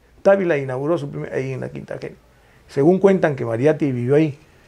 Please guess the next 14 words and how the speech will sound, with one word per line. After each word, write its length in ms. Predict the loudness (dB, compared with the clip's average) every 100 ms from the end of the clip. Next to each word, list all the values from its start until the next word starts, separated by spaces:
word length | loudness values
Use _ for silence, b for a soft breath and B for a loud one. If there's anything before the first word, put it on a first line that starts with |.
| b b _
también 300 | -6 -4 -2
con 140 | -2
su 100 | -4
familia, 420 | -4 -2 -2 -2
también 300 | -2 -2 -2
cuentan 400 | -2 -2 0 -2
que 840 | -2 -6 -6 -4 -4 -6 -6 -6 -2
Heitor, 360 | 0 2 2 2
eh, 400 | 2 2 2 -2 -6 -20 -20 -20 -20 -20 0
Teófilo 320 | 2 6 6
Castillo 360 | 4 2 2 2
tuvo 200 | 2 -2
su 100 | -2
estudio. 460 | -2 0 0 -2